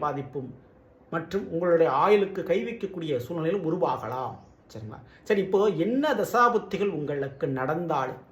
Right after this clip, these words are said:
ஒரு விஷயத்தை நீங்க தெளிவா நீங்க புரிஞ்சுங்க. உங்களுடைய நட்சத்திராதிபதி யாருன்னா ராகு பகவான், உங்களுடைய ராசியாதிபதி சனி பகவான். சனி பகவான் ஆயுள் காரக கிரகம், ராகு பகவான் சனிக்கும் நட்பு கிரகம். அதனால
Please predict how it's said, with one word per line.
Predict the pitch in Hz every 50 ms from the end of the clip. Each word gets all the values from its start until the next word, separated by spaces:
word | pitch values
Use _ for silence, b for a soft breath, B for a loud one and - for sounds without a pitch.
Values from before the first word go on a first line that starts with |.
| b b b b b -
ஒரு | 151 156 185 214 240 240 262 240
விஷயத்தை | 214 - 254 262 254 262 233
நீங்க | 202 165 143 131 120 117 117 117
தெளிவா | 160 170 180 202 190 165
நீங்க | 151 143 139 139
புரிஞ்சுங்க. | - 147 151 147 135 135 139 147 151 202 208 160 - 143 143 165 190
உங்களுடைய | 226 240 247 247 277 269 254 240 226 214 190 185 180 165 147 - - - - - _ _ _ _ _ _ _ _ _ -
நட்சத்திராதிபதி | 180 170 - - 247 247 240 247 226 220 208 190 170 170
யாருன்னா | 170 165 170 185 214 190 151 151
ராகு | 160 180 196 190 214 185 180
பகவான், | 143 151 151 143 - -
உங்களுடைய | 160 180 185 147 156
ராசியாதிபதி | 180 208 196 - 240 214 196 190 208 202 -
சனி | 156 175 190 180
பகவான். | 165 151 139 147 - -
சனி | - 147 175 202
பகவான் | 202 190 170 156 165
ஆயுள் | 180 208 208 202 - 180
காரக | 170 170 170 165 175 160 165
கிரகம், | 147 143 156 - - - - _ _ - _ _ _ _ _ _ - _ _ _ _ - 143
ராகு | 156 175 202 226 240 - - -
பகவான் | 214 160 165 170 185 208 - - - -
சனிக்கும் | - 160 185 196 190 - 208 180
நட்பு | 156 - - - 247 196 185
கிரகம். | 165 139 - 151 - - - - _ _ _ _ _ _ - -
அதனால | 147 170 165 160 147